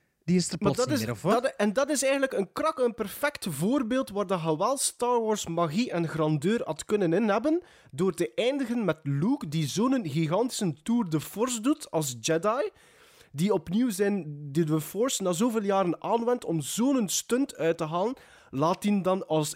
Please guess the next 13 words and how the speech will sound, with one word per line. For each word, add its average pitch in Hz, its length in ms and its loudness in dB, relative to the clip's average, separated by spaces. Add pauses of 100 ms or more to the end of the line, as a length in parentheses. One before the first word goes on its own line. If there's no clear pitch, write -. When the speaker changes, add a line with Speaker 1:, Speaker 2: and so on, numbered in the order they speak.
Speaker 2:
eindshot 247 580 -2
door 170 180 2
gewoon 180 340 2
zitten 185 240 -2
zweven 240 680 2
op - 140 -2
zijn 147 220 2
rotsken 170 340 4
Speaker 1:
Ja, 214 60 6
hè, 254 100 4
knipt 202 300 0
Speaker 2:
en 233 80 2
Speaker 1:
weg, 170 40 0